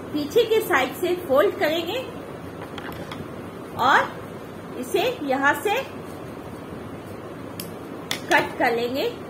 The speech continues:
ओके, अब आगे का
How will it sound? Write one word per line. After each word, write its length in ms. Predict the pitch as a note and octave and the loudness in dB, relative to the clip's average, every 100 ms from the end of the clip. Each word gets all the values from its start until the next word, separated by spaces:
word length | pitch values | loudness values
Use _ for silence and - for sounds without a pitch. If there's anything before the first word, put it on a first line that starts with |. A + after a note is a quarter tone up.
| - - - - - - - - - - - - - - - | -10 -10 -10 -10 -10 -10 -10 -10 -12 -12 -12 -10 -12 -8 -4
ओके, 260 | B3+ F4 G#4+ C#5 - - - - - | -2 2 2 2 -2 -8 -8 -8 4
अब 1500 | D4 A#4 - - - - - - - - - - - - - | 6 6 4 -8 -10 -10 -10 -10 -10 -10 -10 -10 -10 -10 0
आगे 280 | C#4 C4+ F4 | 2 4 2
का 160 | - | 4